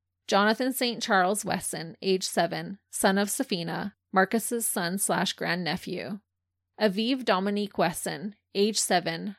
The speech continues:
daughter of Ruby, Marcus's daughter slash grandniece.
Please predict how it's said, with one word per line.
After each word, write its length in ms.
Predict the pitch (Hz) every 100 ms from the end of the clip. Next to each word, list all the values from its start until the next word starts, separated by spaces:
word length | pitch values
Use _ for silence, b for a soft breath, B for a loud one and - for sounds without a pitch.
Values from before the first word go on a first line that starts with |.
| _
daughter 340 | 202 185 208 240
of 140 | 262
Ruby, 480 | 190 180 170 165 190 _ _
Marcus's 720 | 196 185 - 214 208 196 180
daughter 540 | - 165 160 185 269 311 _
slash 340 | - 208 185 190
grandniece. 760 | 170 160 143 139 180 - -